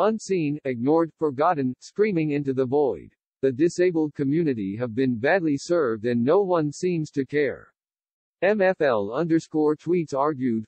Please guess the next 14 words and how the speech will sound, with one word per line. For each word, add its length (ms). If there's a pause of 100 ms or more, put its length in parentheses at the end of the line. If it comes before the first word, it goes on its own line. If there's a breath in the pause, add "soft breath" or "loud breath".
"For 160
us 220
we 160
would 180
sooner 400
forego 520
a 60
takeaway 640
than 160
a 80
visit 380
from 180
the 140
cleaner. 520